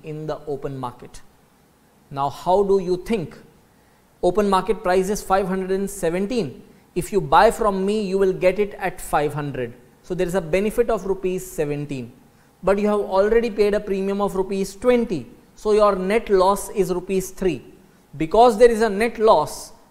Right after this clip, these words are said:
let us not exercise this option. Are you going to think this way? Of course not. You will not think like this, because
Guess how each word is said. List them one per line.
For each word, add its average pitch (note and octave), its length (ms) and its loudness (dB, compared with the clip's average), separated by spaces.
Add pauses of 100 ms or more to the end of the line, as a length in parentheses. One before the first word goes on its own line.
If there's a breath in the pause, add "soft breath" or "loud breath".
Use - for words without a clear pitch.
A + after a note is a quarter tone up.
(140)
let G3+ 280 0
us A3 200 -4
not F3+ 380 -4
exercise D3+ 720 -8
this D3 400 -6
option. B2+ 460 -10 (1000)
Are G#3+ 120 0
you A#3 120 -2
going G#3+ 160 2
to G#3 80 0
think E3 500 -8
this D#3 220 -6
way? F3+ 240 -4 (1000)
Of - 240 -8
course A3+ 340 0
not. D#3 320 -6 (280)
You E3+ 240 -6
will A3 300 2
not G3+ 540 -4 (120)
think F#3 360 -10
like D3+ 460 -8
this, A3+ 260 2
because F3 540 0